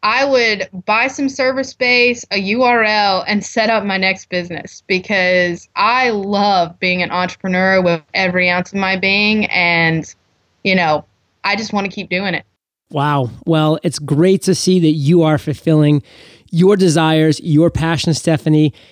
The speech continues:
Speaker 2: And you've given Fire Nation some great advice this entire interview, and we are all better for it.
Speaker 1: Oh, well, I have had so much fun just coming in and being a part of this with you and all the listeners of Fire Nation. I,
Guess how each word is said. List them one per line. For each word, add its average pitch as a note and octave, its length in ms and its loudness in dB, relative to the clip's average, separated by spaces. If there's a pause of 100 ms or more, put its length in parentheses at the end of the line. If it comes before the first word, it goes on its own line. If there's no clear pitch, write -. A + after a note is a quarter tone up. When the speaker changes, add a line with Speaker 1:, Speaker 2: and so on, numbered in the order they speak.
(180)
Speaker 2:
And G3+ 120 6
you've F#3 200 4
given A#3 480 4
Fire F3+ 320 2
Nation F3 380 4
some D#3 200 2
great D3+ 240 2
advice D3 400 2 (100)
this D3+ 280 0
entire E3 760 0
interview, C#3 460 4
and C3+ 100 4
we D3 120 4
are C#3 80 2
all C3 180 0
better A#2+ 220 -2
for A#2 280 -4
it. - 80 -10 (720)
Speaker 1:
Oh, G#3 300 2
well, F#3+ 220 0
I C4+ 80 2
have C#4 140 0
had A3 220 -4
so A#3+ 220 0
much B3 300 -4
fun G#3 320 0
just F#3 160 -12
coming A3 340 -2
in G#3+ 240 2
and F#3 140 -2
being G3+ 240 0
a F#3 60 -4
part F#3 280 -2
of F3 80 -2
this F3 300 -2
with F#3+ 180 -8
you F#3 320 0
and E3 500 0
all G#3+ 200 2
the G3+ 100 0
listeners E3 440 -2
of E3+ 100 -20
Fire E3 260 -2
Nation. D3+ 480 -4
I, F#3+ 180 -4